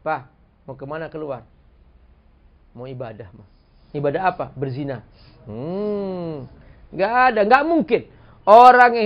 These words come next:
hidupnya untuk ibadah, pasti tidak akan melakukan perbuatan maksiat.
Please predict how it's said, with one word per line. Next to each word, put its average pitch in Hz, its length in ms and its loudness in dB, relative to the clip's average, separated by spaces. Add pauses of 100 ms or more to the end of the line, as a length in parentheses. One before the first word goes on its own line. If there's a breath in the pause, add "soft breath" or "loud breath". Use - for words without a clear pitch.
hidupnya 220 240 0
untuk 214 100 -4
ibadah, 202 640 2 (560)
pasti 170 320 -4
tidak 156 240 -10
akan 147 160 -12
melakukan 143 320 -12
perbuatan 131 320 -10
maksiat. - 380 -20